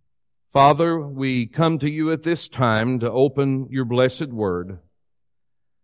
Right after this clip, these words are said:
I pray, Lord, that you would fill us with the knowledge of your will and give us spiritual wisdom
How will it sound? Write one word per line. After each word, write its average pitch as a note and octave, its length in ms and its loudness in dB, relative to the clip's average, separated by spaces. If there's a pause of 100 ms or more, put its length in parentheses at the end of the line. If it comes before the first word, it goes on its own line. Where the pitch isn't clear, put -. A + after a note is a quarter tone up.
I A#2+ 160 0
pray, D#3+ 300 4
Lord, D3 340 4
that B2+ 220 -6
you D3+ 160 -2
would C3+ 240 -6
fill D3+ 260 4
us D3+ 220 0
with C#3+ 160 -2
the C3+ 80 0
knowledge C#3 720 2
of C3 200 -4
your D#3 160 -2
will C3 480 0
and A2 240 -4
give C3+ 180 4
us D3 160 2
spiritual D#3 560 -6
wisdom A#2 680 -4